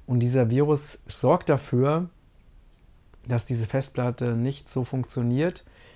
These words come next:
wie sie funktionieren sollte oder wie sie funktionieren könnte. Zum Beispiel ist es so, dass wir, äh, die Möglichkeit haben, als Menschen sehr, sehr alt zu werden und auch, ähm, bei hohem Alter absolut super gesund zu sein.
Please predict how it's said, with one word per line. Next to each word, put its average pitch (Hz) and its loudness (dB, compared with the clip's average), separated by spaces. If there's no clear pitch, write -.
wie 127 2
sie 135 0
funktionieren 123 -2
sollte 123 0
oder 117 0
wie 117 -2
sie 113 -6
funktionieren 113 -4
könnte. 135 -4
Zum 120 -2
Beispiel 123 -2
ist 120 -2
es 123 -4
so, 131 2
dass 117 0
wir, 127 4
äh, 117 2
die 120 2
Möglichkeit 127 0
haben, 123 2
als 110 -2
Menschen 123 0
sehr, 120 2
sehr 120 0
alt 131 -2
zu 151 -2
werden 143 0
und 127 -4
auch, 120 0
ähm, 117 2
bei 113 0
hohem 139 2
Alter 127 -2
absolut 127 -4
super 139 -2
gesund 120 -2
zu 110 -6
sein. 107 -8